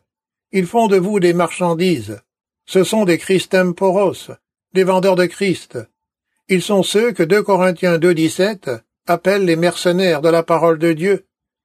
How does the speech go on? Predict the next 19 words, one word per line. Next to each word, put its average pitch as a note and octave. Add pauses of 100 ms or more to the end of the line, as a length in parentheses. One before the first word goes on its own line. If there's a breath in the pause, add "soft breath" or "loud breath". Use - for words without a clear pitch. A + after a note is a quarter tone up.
(140)
ceux A#3
qui G3
ne F3+
sont F3+
pas F3
sincères, D#3 (400)
mais F3+
qui F3+
vendent G3
Jésus F#3+ (360)
comme F#3+
du F3
verre E3
bon F3+
marché, D#3 (160)
au F3+
lieu F3+
de F3+
diamants. F3+